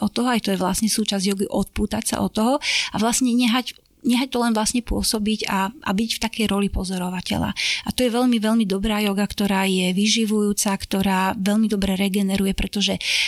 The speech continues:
hm, ona ako keby vynechala z práce to kostrové svalstvo a tam nepotrebujete ani zahriať. Tam proste sa necvičí desať pozdravov slnka, aby som sa potom mohla natiahnuť.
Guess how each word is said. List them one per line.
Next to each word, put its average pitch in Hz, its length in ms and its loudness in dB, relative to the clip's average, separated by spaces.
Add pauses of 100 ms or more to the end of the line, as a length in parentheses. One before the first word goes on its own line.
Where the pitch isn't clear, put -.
(160)
hm, 226 240 0
ona 233 160 2
ako 233 160 0
keby 220 240 2
vynechala 247 560 2
z - 80 -2
práce 202 400 -2
to - 160 -2
kostrové 214 480 -2
svalstvo 202 720 0 (400)
a 190 400 0
tam 226 200 2
nepotrebujete 226 600 0
ani 226 160 2
zahriať. 185 440 0
Tam 202 140 2
proste 208 300 0
sa 202 160 2
necvičí 202 560 -2
desať 202 320 -2
pozdravov 196 480 0
slnka, 196 320 2
aby 190 160 0
som 202 160 2
sa 190 80 2
potom 202 320 -4
mohla 196 240 0
natiahnuť. 208 560 2